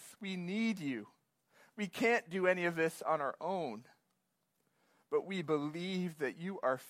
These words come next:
faithful to provide all that we need. Some of what we do will be scary, Lord. It will,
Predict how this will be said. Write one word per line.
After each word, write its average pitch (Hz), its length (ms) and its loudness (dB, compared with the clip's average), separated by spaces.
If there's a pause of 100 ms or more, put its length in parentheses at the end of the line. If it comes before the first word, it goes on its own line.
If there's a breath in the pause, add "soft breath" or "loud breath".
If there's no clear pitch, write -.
(100)
faithful 147 520 -2
to - 140 -20
provide 143 580 0
all 160 180 -2
that 156 160 -8
we 139 140 -14
need. 131 220 -14 (1800 loud breath)
Some 208 160 6
of 202 200 4 (260 loud breath)
what 185 200 6
we 190 140 -2
do 202 220 -2
will 190 140 4
be 175 140 -6
scary, 156 460 2
Lord. 127 340 -4 (1300)
It 170 100 2
will, 175 280 2